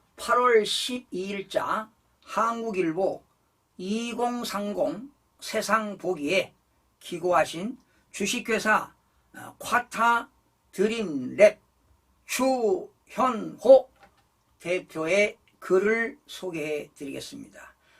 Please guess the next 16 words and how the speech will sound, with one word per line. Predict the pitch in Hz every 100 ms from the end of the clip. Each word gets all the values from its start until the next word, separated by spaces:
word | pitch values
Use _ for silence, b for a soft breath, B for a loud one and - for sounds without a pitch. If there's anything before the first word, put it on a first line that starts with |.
| b
특별히 | - 214 277 262 226 214 285 - b b
청년 | - 254 254 254 262 185 147 _ -
창업가들에게 | - 240 240 233 214 196 190 147 180 190 - _ _ _
많은 | - 131 131 175 233 254 254 254 _
도움이 | - 170 170 165 175 185 -
되었으면 | - 156 143 - 135 143
합니다. | - 127 - - _ b b 175
요즘 | 214 247
청년 | - 247 262 262 262 247
창업가들이 | - 233 220 220 208 220 233
많이 | 180 208 214 202 - _ -
늘어나고 | 151 180 180 165 165
있죠. | 143 208 - - b b b b
어, | 175 -
청년 | - 247 247 247 247 247 254 233
창업가들이 | - 247 247 233 208 180 160 262 -